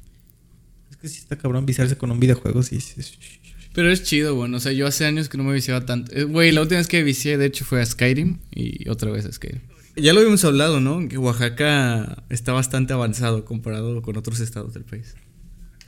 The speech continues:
Speaker 1: La neta no, ¿eh?
Speaker 2: ¿No? <laughs>
Speaker 1: No, o sea, como que meten leyes avanzadas, pero
Speaker 2: Pero
Speaker 1: no.
Speaker 2: no son avanzadas.
Speaker 1: Pues están de la verga.
Speaker 2: Ok, ok.
Speaker 1: O sea, sí, o sea, como que de repente ves de que, este, Oaxaca, este,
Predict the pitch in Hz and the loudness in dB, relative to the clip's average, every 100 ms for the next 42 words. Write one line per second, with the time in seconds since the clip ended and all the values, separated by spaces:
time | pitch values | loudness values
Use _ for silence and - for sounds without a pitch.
0 | - 127 127 131 160 202 131 131 120 185 | -12 -2 2 4 4 4 4 4 4 6
1 | - - - - - - - - - - | 6 6 4 -2 -4 -12 -18 -20 -20 -20
2 | - - - - - - 151 147 143 131 | -20 -20 -20 -20 -20 -2 4 10 12 10
3 | - 131 139 135 135 131 143 160 196 180 | 8 6 6 4 2 4 4 6 6 8
4 | 170 170 175 - - 135 120 120 135 135 | 8 6 4 2 4 6 6 4 4 4
5 | 160 - 123 143 135 131 131 123 117 117 | 4 2 2 4 4 4 2 0 0 -2
6 | 110 120 - - 127 120 110 110 113 - | 0 -2 -2 -4 0 2 2 0 -2 -8
7 | - 123 104 104 - 107 113 139 135 - | -10 -4 -4 -6 -10 -8 0 2 4 2
8 | - 202 208 160 151 143 139 - 127 120 | 4 4 4 4 2 2 0 2 2 2
9 | - - _ _ - 143 143 143 160 180 | -2 -14 _ _ 0 4 4 4 2 4
10 | 196 180 151 143 151 165 165 139 127 123 | 6 6 4 4 4 2 2 4 6 4
11 | 120 123 - - - 131 - 123 120 127 | 2 -2 -12 -8 -2 0 2 4 6 6
12 | 156 185 220 220 220 - - - - _ | 4 2 4 4 2 -2 -20 -20 -20 _
13 | - 139 - 139 131 135 131 127 123 120 | -2 0 6 6 8 8 6 6 4 2
14 | 113 | 0